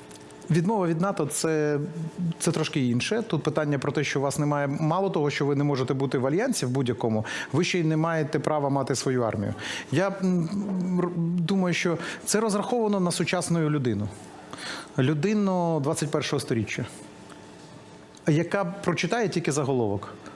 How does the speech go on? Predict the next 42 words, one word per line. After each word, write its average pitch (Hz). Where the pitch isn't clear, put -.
«Росія 180
пропонує 156
переговори 139
на 135
певних 127
умовах». 104
Далі 180
він 156
читати 135
не 131
буде. 101
Оце 143
на 180
це 151
розраховано. 120
Таких 135
людей 147
дуже 123
багато. 110
Ми 143
навіть 175
в 170
Україні 165
бачимо 131
люди, 175
які 135
кажуть: 123
«Ну, 147
треба 160
все, 165
треба 127
вже 127
з 123
Росією 127
домовлятись». 123
Ну, 208
точно, 156
треба 143
ж 127
домовитись 139
з 110
ними, 175